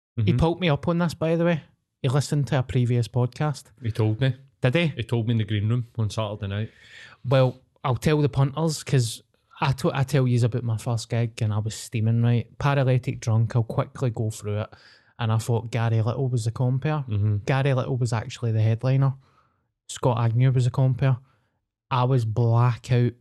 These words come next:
Speaker 2: paralytic drunk and I can't remember that.
Speaker 1: Mm-hmm.
Speaker 2: And Agnew was like, "I, I was the fucking compere, you prick." And I was like, "Scott, I'm so sorry, mate." So see, to go from my first gig at eighteen years old, and Agnew was so kind to me, by the way.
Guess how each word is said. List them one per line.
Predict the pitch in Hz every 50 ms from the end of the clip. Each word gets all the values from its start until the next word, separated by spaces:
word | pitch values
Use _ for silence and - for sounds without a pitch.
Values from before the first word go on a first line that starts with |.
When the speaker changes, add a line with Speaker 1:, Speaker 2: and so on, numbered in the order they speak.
| _ -
Speaker 2:
paralytic | - - 117 113 113 110 107 110 113 110 - 123 107
drunk | - - 117 117 120 110 -
and | 117 113
I | 107
can't | - - 117 113 113
remember | 110 107 107 107 113 113 123 123 143 143
that. | 151 151 - - - -
Speaker 1:
Mm-hmm. | - 110 104 110 110 101 - -
Speaker 2:
And | 113 107
Agnew | 110 107 117 117 113 123 123 120 113
was | 120 113 110
like, | 120 117 113
"I, | 117 127 139
I | - - 180 190
was | - 240 208 -
the | 240
fucking | - - 208 196 - - 220 208 202
compere, | - 208 202 190 - - 202 196
you | 202 196
prick." | - - 214 202 - - - - - _ _ _ _ _ _ _ _ -
And | 120 113
I | 110
was | 127 120 -
like, | 135 135 123 - _ _
"Scott, | - - - - 135 135 131 123
I'm | 127 123
so | 110 - - 147 151
sorry, | 139 - - 120 120 127 147 160
mate." | 170 175 160 - _ - - - - - _ _ _ -
So | - - 131
see, | - - - 170 175 -
to | - - 165
go | 139 123 143 135 139 143 151 143
from | - - - 135 131 127
my | 127 123 127
first | 117 - - - - 139 135 - - - -
gig | 139 131 139 135 - - - _ -
at | 127 120 117 -
eighteen | 143 139 131 - - - 120 131 127
years | 123 123 120 113
old, | 123 131 139 147 147 - - - - - - _ _ _ _ _ -
and | 127 120
Agnew | - 131 139 139 135 - 156 147 139
was | 127 120 -
so | - - 139 120 113
kind | - - 110 113 113 120 113
to | -
me, | 131 131 123
by | 127 131 127 127
the | 127
way. | 131 131 131 120